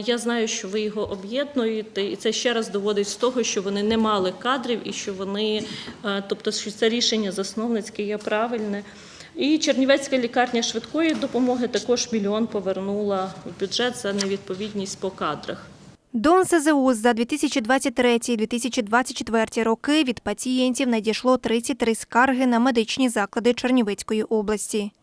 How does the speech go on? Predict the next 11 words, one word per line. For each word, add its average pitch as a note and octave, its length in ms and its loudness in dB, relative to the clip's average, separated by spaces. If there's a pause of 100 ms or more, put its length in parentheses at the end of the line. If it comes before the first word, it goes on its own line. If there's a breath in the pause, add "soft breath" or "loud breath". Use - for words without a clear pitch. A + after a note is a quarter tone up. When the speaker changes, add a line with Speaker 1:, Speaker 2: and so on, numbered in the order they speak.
(200 loud breath)
Speaker 1:
Найбільше A#3+ 580 0
це A3 160 0
Чернівецька A3 600 0
міська G3+ 340 0
поліклініка G3+ 760 0
номер F3+ 380 -2
два, B3 360 2
п'ять D4+ 340 0
звернень, C4+ 600 -2 (400 loud breath)
обласна A3 580 2
клінічна C#4+ 680 2